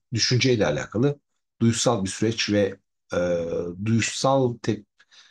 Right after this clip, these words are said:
duysal uyaranlara verilen bir tepkinin azalmasıyla alakalı bir durum yok. E, iki farklı ortamda alınan geri bildirimlerin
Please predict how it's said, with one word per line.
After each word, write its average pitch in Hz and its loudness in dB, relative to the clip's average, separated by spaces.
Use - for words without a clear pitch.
duysal 117 2
uyaranlara 120 4
verilen 107 0
bir 104 -4
tepkinin 110 -2
azalmasıyla 98 0
alakalı 95 -4
bir 101 -6
durum 151 0
yok. 92 0
E, 170 6
iki 147 -6
farklı 180 2
ortamda 139 2
alınan 127 4
geri 131 4
bildirimlerin 110 0